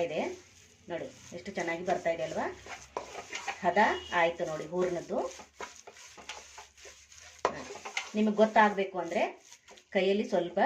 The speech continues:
ಉಳ್ಳಿನ ತಗೊಂಡು ಈ ತರ ರೌಂಡ್ ಆಗಿ ಬಂದ್ರೆ ಅಂದ್ರೆ ಹೂರ್ಣ ರೆಡಿಯಾಗಿದೆ ಅಂತ ಅರ್ಥ. ನೋಡಿ,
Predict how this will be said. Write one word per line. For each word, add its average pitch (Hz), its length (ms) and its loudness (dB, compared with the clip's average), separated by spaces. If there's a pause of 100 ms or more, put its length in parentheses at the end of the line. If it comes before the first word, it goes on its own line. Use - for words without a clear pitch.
(320)
ಉಳ್ಳಿನ 180 260 -2 (100)
ತಗೊಂಡು 156 320 0 (760)
ಈ 165 120 -8
ತರ 156 100 0 (1700)
ರೌಂಡ್ 196 300 0
ಆಗಿ 180 120 -4 (100)
ಬಂದ್ರೆ 165 240 -2 (500)
ಅಂದ್ರೆ 175 160 -4 (100)
ಹೂರ್ಣ 185 200 -2 (120)
ರೆಡಿಯಾಗಿದೆ 160 420 -6 (360)
ಅಂತ 160 240 -8
ಅರ್ಥ. - 160 -10 (680)
ನೋಡಿ, 147 160 -12